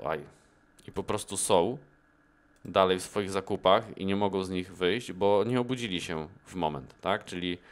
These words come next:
szarki, widać, że to typowa ulica, która pięknie reaguje na informacje. Rybki. Zobaczmy, jak zareagowały rybki.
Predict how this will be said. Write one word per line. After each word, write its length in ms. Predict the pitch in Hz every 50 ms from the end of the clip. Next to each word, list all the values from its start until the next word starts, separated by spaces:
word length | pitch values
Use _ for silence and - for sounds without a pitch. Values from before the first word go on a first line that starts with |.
| - - - - - - - _ _ _
szarki, 640 | - - 113 110 113 117 117 - - 120 117 117
widać, 340 | 104 104 101 98 101 101 92
że 100 | 95 90
to 120 | - -
typowa 600 | - - 92 - 95 92 90 85 87 85 85 85 - - _ -
ulica, 520 | - 98 104 110 107 95 - - 85 69 71
która 300 | - - - 80 82 80
pięknie 720 | - - 107 101 101 101 95 - - 87 87 85 82 90 - - - - - _ _
reaguje 600 | - 90 92 92 92 92 87 87 87 87 90 87
na 300 | 82 80 80 80 - - - - - - - _ _ _ -
informacje. 720 | 95 92 - - 98 85 87 80 76 73 69 - - 67 65 - _ _ _ _ _ _ _ - - _ _ _ _ _ _ _ _ _ _ _ _ _ _ - - _ _ _ _ _ _ _
Rybki. 460 | 101 107 131 131 - - - 147 - 82
Zobaczmy, 420 | 80 82 95 113 117 120 - 117 104
jak 120 | 101 95
zareagowały 580 | 98 98 95 92 87 85 82 82 82 80 80 80
rybki. 300 | 80 73 - - -